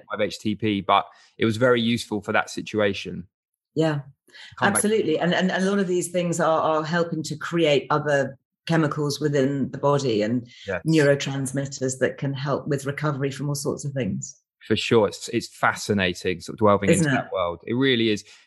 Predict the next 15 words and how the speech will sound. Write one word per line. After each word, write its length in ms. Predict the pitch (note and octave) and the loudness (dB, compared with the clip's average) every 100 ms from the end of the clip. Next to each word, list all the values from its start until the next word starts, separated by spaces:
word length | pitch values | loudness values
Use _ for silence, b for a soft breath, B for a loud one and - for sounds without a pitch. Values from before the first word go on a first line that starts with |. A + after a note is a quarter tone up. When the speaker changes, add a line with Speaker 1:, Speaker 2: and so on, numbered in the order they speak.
| - | -14
Speaker 1:
So 340 | - D3+ D3 - | 0 2 2 2
on 360 | E3+ F3 F3 E3+ A#2+ | 2 2 2 0 -2
the 400 | B2 C3+ B2 A#2+ | 2 4 4 2
topic 320 | C3 A#2 G#2 G#2 | 0 -2 -2 -4
of 100 | G2+ | -2
nootropics, 1040 | A2+ A2+ - G#2+ - G#2 - - - - _ | -2 -2 0 -2 0 -2 -2 -10 -12 -14 _
is 100 | A2 | -2
that 160 | B2+ - | 0 0
something 540 | B2+ G#2+ - A2+ A2 | 0 0 0 -2 -2
that 160 | A2 G#2 | -2 -2
you 720 | G#2+ A2+ A2 A2 A2 A2 G#2+ - | -2 0 0 -2 -2 -2 -2 0
are 680 | G#2 G#2+ G#2+ G#2+ G#2 G#2 G#2 _ _ | 2 4 2 2 2 0 -4 _ _
delving 320 | C#3 B2+ B2 C3 | 2 2 2 2
into? 420 | C#3 - F#3 A#3+ _ _ _ - | 0 0 0 -2 _ _ _ 0
Speaker 2:
Definitely, 840 | A#3 D4+ D4 G#3+ - C3+ A2+ - | 2 2 2 2 4 2 0 -4